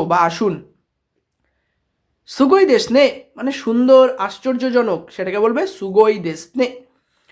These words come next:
দেমো, দেমো মানে কিন্তু। আর চুকারে মাসিতা, চুকারে মাসিতা মানে আমি ক্লান্ত হয়ে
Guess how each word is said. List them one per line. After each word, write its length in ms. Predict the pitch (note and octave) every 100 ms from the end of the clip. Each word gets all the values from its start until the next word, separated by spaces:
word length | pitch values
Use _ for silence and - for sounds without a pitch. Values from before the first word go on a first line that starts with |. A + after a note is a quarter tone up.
| _ _ _ _
দেমো, 300 | G#3+ D#4+ D#4+ G3+
দেমো 320 | F#3+ A3+ B3 C#4+
মানে 160 | D#4 G4+ - -
কিন্তু। 360 | C#4 C4 F3+ - - _ _ _ _ _ _ _ _
আর 120 | - F#3+ -
চুকারে 320 | D#4 E4 E4 C#4
মাসিতা, 360 | A3+ - - D#3 - _ _ _ _
চুকারে 300 | C#4 C#4 D#4+
মাসিতা 300 | D#4 D4+ - -
মানে 160 | D4+
আমি 180 | C#4 C#4
ক্লান্ত 460 | C4+ B3+ A3+ A#3+ B3
হয়ে 260 | A#3+ A3